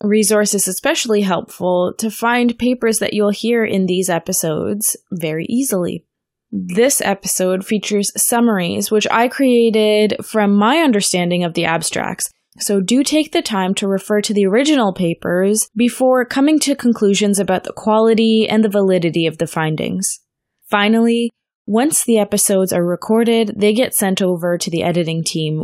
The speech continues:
where we polish the episodes into the versions that you hear now.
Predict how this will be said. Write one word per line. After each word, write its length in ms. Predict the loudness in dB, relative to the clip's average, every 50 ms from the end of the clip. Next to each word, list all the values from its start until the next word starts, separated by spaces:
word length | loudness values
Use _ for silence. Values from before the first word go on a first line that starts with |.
| -6 -6 -2
where 260 | 0 2 4 4 4
we 140 | 4 2 0
polish 480 | 0 0 0 2 4 2 2 0 0
the 120 | 0 0 0
episodes 640 | 0 -2 -4 -4 -2 -2 0 0 2 0 0 -2 -2 0
into 320 | 2 2 2 2 0 0
the 80 | 0 0
versions 520 | 0 0 0 0 0 -2 -2 -2 -2 -4
that 160 | -4 -4 -2
you 200 | 0 2 2 2 2
hear 300 | 0 0 0 0 0 -2
now. 400 | -2 -4 -4 -4 -4 -6 -8